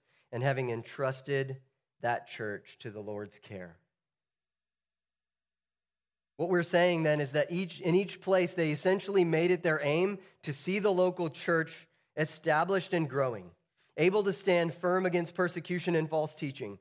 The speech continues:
faithful to Christ's call to be set apart as his people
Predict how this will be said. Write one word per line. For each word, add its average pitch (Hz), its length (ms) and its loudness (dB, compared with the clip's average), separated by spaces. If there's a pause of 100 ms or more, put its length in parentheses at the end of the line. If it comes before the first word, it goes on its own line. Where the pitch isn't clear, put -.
(400)
faithful 180 460 0
to 151 140 -6
Christ's 165 420 -2
call 160 340 0
to 160 120 -8
be 147 240 -2 (380)
set 190 380 2
apart 190 340 2
as 170 100 -2
his 156 200 -2
people 131 500 -4